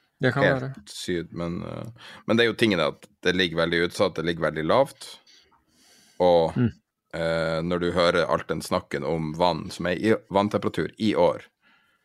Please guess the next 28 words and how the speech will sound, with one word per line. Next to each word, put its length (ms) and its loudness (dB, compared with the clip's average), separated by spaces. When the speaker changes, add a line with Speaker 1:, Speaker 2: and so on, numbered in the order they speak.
Speaker 2:
så, 280 -2
ehm, 520 -2
hvis 160 -4
man 100 4
er 80 0
på 80 6
jakt 260 2
etter, 560 0
eh, 300 0
potensielle 560 -2
black 240 -2
swans, 600 -2
så 140 -4
må 340 6
jo 60 -6
det 120 2
i 40 2
hvert 140 -4
fall 140 0
være 280 2
noe 220 -8
man 300 -6
vurderer, 600 -2
uansett 360 2
hva 120 -4
man 140 -10
tenker, 600 -6
ehm, 460 -12